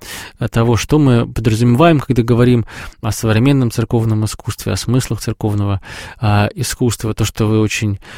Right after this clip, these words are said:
так вот точно подчеркнули, что, а, без, э, богословия, то есть без, а, м, рационального осмысления того, что в храме происходит, без какого-то словесного описания, иногда трудно понять, и это всё очень взаимосвязанные вещи.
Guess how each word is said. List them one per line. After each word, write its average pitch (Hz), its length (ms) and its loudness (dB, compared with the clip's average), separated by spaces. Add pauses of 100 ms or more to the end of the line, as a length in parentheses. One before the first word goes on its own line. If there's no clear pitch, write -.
(260)
так - 240 -6
вот 104 120 -6 (180)
точно 117 380 2
подчеркнули, 120 680 2
что, 107 400 0 (380)
а, 104 180 -4
без, 113 420 0
э, 104 300 0
богословия, 113 800 4
то - 80 -10
есть 95 100 -10
без, 98 380 -6 (340)
а, 101 460 -2
м, 113 520 -10 (160)
рационального 131 640 2
осмысления 135 640 2
того, 113 300 0
что - 180 -4
в - 60 -8
храме 101 340 -2
происходит, 113 680 -2
без 107 140 -4
какого-то - 280 -2
словесного 120 480 4
описания, 135 640 4 (460)
иногда 127 320 2
трудно 143 300 2
понять, 147 560 2
и - 20 -6
это - 140 -8
всё - 160 -4
очень 113 160 -4
взаимосвязанные 117 680 0
вещи. - 380 -2